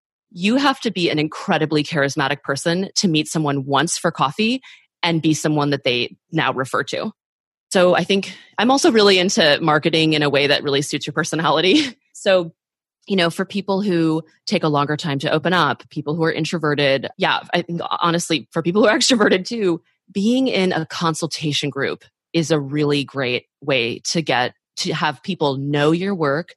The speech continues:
They trust you. You know, when I make a referral to someone in my consultation group, I make a way stronger referral.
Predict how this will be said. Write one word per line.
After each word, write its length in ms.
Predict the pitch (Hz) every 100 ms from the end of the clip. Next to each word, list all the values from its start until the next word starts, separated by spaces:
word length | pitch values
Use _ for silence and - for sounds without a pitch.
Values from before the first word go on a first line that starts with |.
| - _ _
They 100 | 151
trust 460 | - - 151 -
you. 320 | 180 175 185 202 _ _ _
You 80 | 214
know, 140 | 220
when 100 | 226
I 100 | 240
make 180 | 254 277
a 20 |
referral 360 | 220 190 202 185
to 80 | 165
someone 260 | - 156
in 60 | 147
my 100 | 139
consultation 640 | 139 135 127 135 131 147
group, 260 | 143 151 151 -
I 80 |
make 200 | 156 147
a 60 | 139
way 200 | 131 104
stronger 340 | 135 131 90 78
referral. 460 | 127 - 80 -